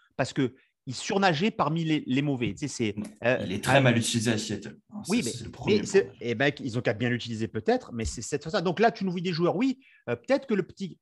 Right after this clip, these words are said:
Speaker 1: franchement, allez, pardon, Bryce Hall.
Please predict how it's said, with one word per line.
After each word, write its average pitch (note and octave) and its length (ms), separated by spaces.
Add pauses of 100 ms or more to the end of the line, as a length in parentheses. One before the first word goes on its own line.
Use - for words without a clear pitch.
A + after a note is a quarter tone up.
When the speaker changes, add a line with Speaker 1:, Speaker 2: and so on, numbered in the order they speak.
(100)
Speaker 1:
franchement, A#3+ 560 (120)
allez, D#3 360 (880)
pardon, D#3 400 (720)
Bryce D#3+ 400
Hall. G#2 340